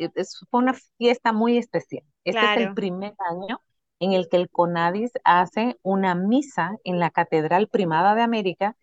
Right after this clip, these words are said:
Speaker 1: y eso se hizo el viernes por la mañana. Y, eh, pues, estuvimos ahí guiados por el Padre William, y hubo un espacio también para nuestros colaboradores servir ante la presencia de Dios,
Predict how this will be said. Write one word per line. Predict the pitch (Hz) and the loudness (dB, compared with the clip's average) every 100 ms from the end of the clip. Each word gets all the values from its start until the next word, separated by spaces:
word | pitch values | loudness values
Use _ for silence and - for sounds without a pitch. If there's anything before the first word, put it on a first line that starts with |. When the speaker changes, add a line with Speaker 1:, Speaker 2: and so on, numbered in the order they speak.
| _ _ - | _ _ -8
Speaker 1:
y | 208 233 - | -4 -2 2
eso | 175 175 202 | 0 0 -4
se | - 185 | -2 0
hizo | 185 202 | 0 2
el | 196 175 | 0 0
viernes | 156 208 185 170 170 | 2 2 2 -2 -8
por | - 165 | -6 -4
la | |
mañana. | 151 151 143 135 127 - _ - _ | -4 -4 -8 -10 -12 -14 _ -20 _
Y, | 202 208 208 208 214 214 180 | -4 -2 0 0 -2 -2 0
eh, | 170 170 170 165 165 - | 2 2 0 0 -2 -2
pues, | 170 160 156 | 0 0 0
estuvimos | 160 151 165 160 160 165 160 | -4 -2 0 0 0 -4 -2
ahí | 170 156 160 170 175 | -2 -2 -2 -6 -4
guiados | 185 175 156 151 156 | -2 0 0 0 -6
por | - 156 | -4 -4
el | 147 | -2
Padre | 147 143 143 | -2 -2 0
William, | 185 247 220 208 226 233 _ _ | 2 2 2 2 0 -6 _ _
y | - 190 | -2 2
hubo | 165 151 160 | 2 0 -4
un | |
espacio | 160 - 156 - 165 | -4 0 -2 0 -2
también | 160 151 156 156 160 | -2 -4 -4 -6 -2
para | 156 151 151 | 0 2 0
nuestros | 156 147 151 143 | -2 -6 -6 -2
colaboradores | - 170 147 147 143 147 151 175 - | 2 2 4 2 2 0 -2 -2 -4
servir | 147 139 180 175 | -4 -2 -2 0
ante | 170 165 | -2 -2
la | 131 - _ | -4 -4 _
presencia | 135 143 151 170 | -10 -8 -2 2
de | 180 | 4
Dios, | 214 262 262 262 | 6 4 4 -2